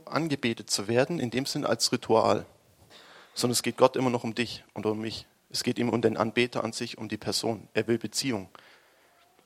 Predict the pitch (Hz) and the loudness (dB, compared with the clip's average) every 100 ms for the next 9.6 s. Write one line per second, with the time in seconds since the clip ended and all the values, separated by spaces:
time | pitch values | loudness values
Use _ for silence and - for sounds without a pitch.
0 | _ _ _ _ - - - - _ 127 | _ _ _ _ -20 -20 -20 -20 _ 0
1 | 127 - - - _ _ - 127 135 139 | 4 4 4 -2 _ _ 4 6 6 4
2 | - - 110 113 120 143 - - - _ | 0 2 6 6 6 4 2 -12 -18 _
3 | _ _ - - 127 - 131 123 123 127 | _ _ 4 8 10 10 10 12 12 12
4 | 120 113 127 123 120 110 - 165 - 147 | 8 8 6 6 8 8 8 2 4 4
5 | 131 117 123 113 104 113 - - 123 - | 4 2 2 4 2 0 -6 -4 -2 -2
6 | 117 110 - 104 135 - 151 - 143 - | -4 -6 -2 2 2 2 -2 0 -2 -2
7 | - - 104 - 139 190 - - - - | -6 -4 -4 -2 -2 -2 -4 -16 -20 -20
8 | - - - 117 123 127 113 - 113 - | -20 -20 -10 -4 -2 0 2 2 2 2
9 | 123 113 104 - 139 156 | 4 4 2 0 0 0